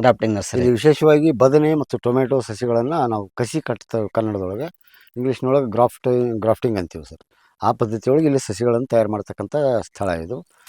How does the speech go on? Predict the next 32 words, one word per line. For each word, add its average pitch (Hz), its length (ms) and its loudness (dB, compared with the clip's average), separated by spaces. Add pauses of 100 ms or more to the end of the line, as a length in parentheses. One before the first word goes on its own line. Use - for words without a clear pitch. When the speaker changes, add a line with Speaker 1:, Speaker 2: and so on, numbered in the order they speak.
(240)
Speaker 2:
ಇದು 110 160 -4
ನಮ್ಮದೊಂದು 98 360 -6
ಸಣ್ಣ 110 320 -2
ನರ್ಸರಿ 95 480 0
ಇದು. 87 220 -6 (160)
Speaker 1:
ಹ್ಮ್, 135 160 -2
ಹ್ಮ್. 110 180 -8 (120)
Speaker 2:
ಇಲ್ಲಿ 110 180 -4
ಸ-, 113 340 -4
ವಿಶೇಷವಾಗಿ 120 480 -2
ನಮ್ಮ 123 200 0
ಬದನೆ 113 300 4
ಮತ್ತು 139 200 -4
ಟೊಮೆಟೊ 107 400 -2
ಸಸಿಗಳು 104 440 -4
ಇರ್ತಾವೆ 92 280 -4
ಸರ್ 76 180 -16
ಇಲ್ಲಿ. 92 200 -12 (200)
Speaker 1:
ಬದನೆ 120 260 2
ಮತ್ತು 127 240 0
ಟೊಮೊಟೊ 113 340 0
ಸರ್ 101 200 -6
ಇಲ್ಲಿ? 98 140 -2
Speaker 2:
ಹಾ, 87 60 0
ಹಾ, 80 200 -12
ಸರ್. 92 120 -10
Speaker 1:
ಹ್ಮ್, 110 120 -4
ಹ್ಮ್, 95 220 -10
ಹ್ಮ್. 110 180 -20 (420)
Speaker 2:
ಸರ್, 139 240 2
ಇದು 123 200 4 (840)
ನಾವಿಲ್ಲಿ 127 360 4